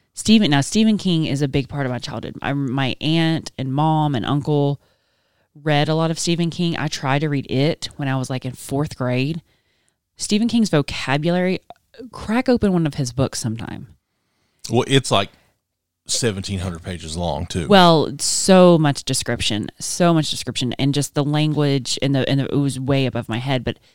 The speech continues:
Speaker 1: you know, I thought I could handle it and thought I could do it.
Speaker 2: And isn't the ending of, of it in the book, like, super jacked up?
Speaker 1: Wouldn't tell.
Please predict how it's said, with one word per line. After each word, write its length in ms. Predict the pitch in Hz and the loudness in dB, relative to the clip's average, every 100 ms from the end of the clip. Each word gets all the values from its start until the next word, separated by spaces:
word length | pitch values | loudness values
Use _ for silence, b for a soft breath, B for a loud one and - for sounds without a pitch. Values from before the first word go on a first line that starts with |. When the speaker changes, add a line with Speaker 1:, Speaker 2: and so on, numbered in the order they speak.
| _ _ _ _ _ _ _ _ - | _ _ _ _ _ _ _ _ -6
Speaker 1:
you 100 | 135 | -2
know, 200 | 127 110 | 0 0
I 100 | 101 | -2
thought 420 | - - 143 123 | -6 -4 0 2
I 100 | 135 | 0
could 180 | 135 151 | 0 -2
handle 360 | 139 151 147 147 | 0 0 2 2
it 80 | 147 | 0
and 120 | 135 | -2
thought 140 | 123 | -4
I 80 | 131 | -6
could 140 | 143 143 | -6 -6
do 180 | 143 | -2
it. 160 | 139 127 - - | -2 -4 -8 -6
Speaker 2:
And 100 | 107 | -2
isn't 280 | 151 190 | 2 2
the 120 | 147 - | 0 -2
ending 480 | 107 101 110 110 110 - _ _ _ _ | 4 6 6 4 2 -4 _ _ _ _
of, 300 | 98 95 - _ _ _ | -6 -6 -6 _ _ _
of 200 | - 90 - | -10 -8 -6
it 400 | 92 90 85 - _ _ _ _ _ _ _ _ _ _ | -4 -4 -4 -10 _ _ _ _ _ _ _ _ _ _
in 120 | - 87 | -4 -4
the 80 | |
book, 320 | 78 85 80 76 - | -2 -2 -2 -4 -8
like, 160 | 76 - - | -8 -10 -8
super 580 | - - 87 85 82 | -4 -4 -4 -4 -8
jacked 340 | 78 85 78 - | -6 -6 -6 -8
up? 200 | 80 73 _ _ _ _ _ _ - | -8 -10 _ _ _ _ _ _ -6
Speaker 1:
Wouldn't 240 | 156 151 | 0 0
tell. 100 | 143 | 0